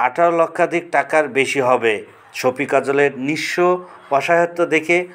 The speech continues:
ভাষা হারিয়ে ফেলেছি। তবে প্রশাসনের উদ্দেশ্যে একটা কথাই বলতে চাই যে এ ঘটনার সাথে যে বা যারা জড়িত তাদের তদন্ত সাপেক্ষে দ্রুত আইনের আওতায় এনে দৃষ্টান্তমূলক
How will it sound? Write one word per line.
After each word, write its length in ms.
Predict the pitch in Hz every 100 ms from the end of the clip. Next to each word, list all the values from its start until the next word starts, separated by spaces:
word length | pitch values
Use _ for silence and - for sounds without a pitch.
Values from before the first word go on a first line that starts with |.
| - - 104
ভাষা 320 | 131 - 165
হারিয়ে 340 | 147 123 127
ফেলেছি। 520 | 117 127 123 120 127 113 95 - _ _ -
তবে 240 | 156 147 151 - - -
প্রশাসনের 600 | 147 147 165 175 170 156
উদ্দেশ্যে 420 | 135 127 151 165 165 123
একটা 420 | 131 - _ - 151 -
কথাই 300 | 143 170 170 147
বলতে 240 | 147 147 160
চাই 160 | 165 165 143
যে 100 | 127 147 - - -
এ 100 | 139 151
ঘটনার 460 | 135 - 160 160 -
সাথে 280 | 156 175 175 175 - - 110
যে 100 | 147 170
বা 120 | 143
যারা 280 | 127 131 143
জড়িত 360 | 147 135 143 143 165 151
তাদের 260 | 135 135 135
তদন্ত 380 | 131 127 151 151
সাপেক্ষে 560 | 156 156 151 160 - 175 175 - - -
দ্রুত 280 | 120 156 170 180 156
আইনের 360 | 131 135 143 139 131
আওতায় 320 | 135 156 139 123
এনে 180 | 156 139 165 - - -
দৃষ্টান্তমূলক 920 | 135 151 - 180 180 180 175 170 175